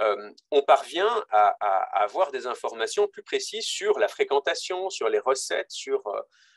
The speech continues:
euh, les fermetures de manière plus importante. Et c'est évidemment là que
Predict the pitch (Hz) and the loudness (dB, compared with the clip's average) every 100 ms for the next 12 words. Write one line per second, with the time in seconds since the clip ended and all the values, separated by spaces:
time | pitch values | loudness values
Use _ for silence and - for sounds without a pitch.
0 | _ 101 95 95 104 101 101 - 131 - | _ -2 0 0 -4 -6 -8 -6 -2 0
1 | 139 127 120 - 196 208 208 214 147 - | 0 0 -4 0 0 2 0 0 -4 -8
2 | 123 113 113 - 101 - 107 - - - | -8 -4 -4 -4 -2 -2 -4 -12 -12 -10
3 | 104 107 113 110 151 - 147 160 | -4 -2 0 2 2 2 -4 -4